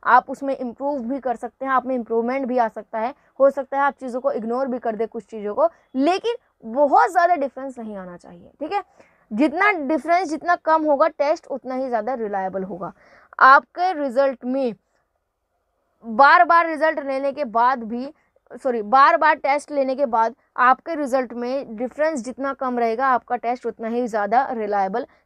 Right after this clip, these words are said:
कहलाएगा। एग्जांपल मैंने आपको दे दिया है कि अगर आपका आज कोई टेस्ट हो रहा है और आज के, आज आपके सत्तर परसेंट आ रहे हैं और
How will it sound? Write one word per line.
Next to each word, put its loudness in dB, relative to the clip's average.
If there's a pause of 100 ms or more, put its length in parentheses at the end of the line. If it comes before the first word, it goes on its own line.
कहलाएगा। 2 (240)
एग्जांपल 4
मैंने 0
आपको 0
दे 0
दिया 0
है 0 (320)
कि 0
अगर 6
आपका 2
आज 4
कोई -6
टेस्ट -2
हो -2
रहा 2
है 0
और 0
आज 2
के, -4
आज 0
आपके -2
सत्तर -14
परसेंट -6
आ -4
रहे -6
हैं -8 (240)
और 6